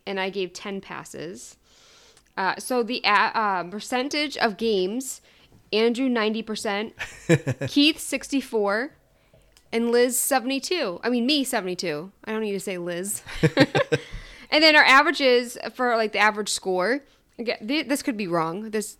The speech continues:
Speaker 1: you know, I, people are, um,
Speaker 2: Don't worry, Liz. No one's
Speaker 1: oftentimes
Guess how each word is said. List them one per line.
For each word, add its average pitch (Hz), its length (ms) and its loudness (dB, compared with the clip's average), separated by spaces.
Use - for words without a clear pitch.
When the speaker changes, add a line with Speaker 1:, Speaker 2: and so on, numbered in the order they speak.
Speaker 1:
you 214 160 -2
know, 180 320 -4
I, 85 140 -10
people 214 300 -8
are, 190 300 -6
um, 170 560 -12
Speaker 2:
Don't 147 100 6
worry, 139 140 6
Liz. 123 260 -2
No 135 120 8
one's 139 160 6
Speaker 1:
oftentimes 135 180 2